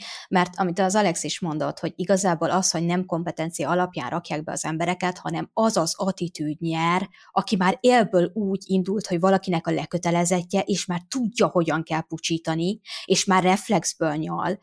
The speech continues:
és ezek a képességei vannak csúcsra járatva, és ezek kapnak nagyon magas szinten pozíciókat,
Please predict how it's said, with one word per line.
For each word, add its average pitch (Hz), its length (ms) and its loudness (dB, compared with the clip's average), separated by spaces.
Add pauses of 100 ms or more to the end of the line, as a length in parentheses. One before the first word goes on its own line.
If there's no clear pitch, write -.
(140)
és - 100 -6
ezek 175 180 2
a 175 60 2
képességei 170 760 2
vannak 160 340 -2
csúcsra - 380 -2
járatva, 165 400 2
és 180 100 0
ezek 208 360 2
kapnak - 360 -4
nagyon 180 340 2
magas 160 280 -2
szinten 156 400 -6
pozíciókat, 175 760 -6